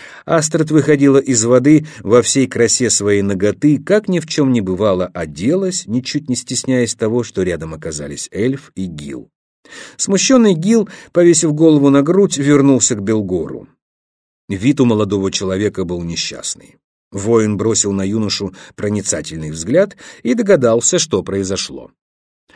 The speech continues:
«Астарот, дитя леса, это роднит ее с эльфом», — заметил Белгор. «Тебе не стоит». Юноша удивленно поднял глаза на воина.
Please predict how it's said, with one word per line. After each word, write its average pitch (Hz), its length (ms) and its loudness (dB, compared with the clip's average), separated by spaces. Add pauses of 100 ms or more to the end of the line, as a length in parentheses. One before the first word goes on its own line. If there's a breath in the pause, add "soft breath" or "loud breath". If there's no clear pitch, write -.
(360 soft breath)
«Астарот, 95 640 -2
дитя 170 360 2
леса, 156 540 4 (300)
это 185 260 0
роднит 117 440 0
ее 92 180 -2
с - 140 -6
эльфом», — 92 500 -6
заметил 87 500 -8
Белгор. 76 520 -12 (340 loud breath)
«Тебе 254 300 2
не 240 120 4
стоит». 233 680 2 (260)
Юноша 202 480 2
удивленно 170 580 2
поднял 123 420 0
глаза 104 400 -2
на 92 140 -2
воина. 78 520 -10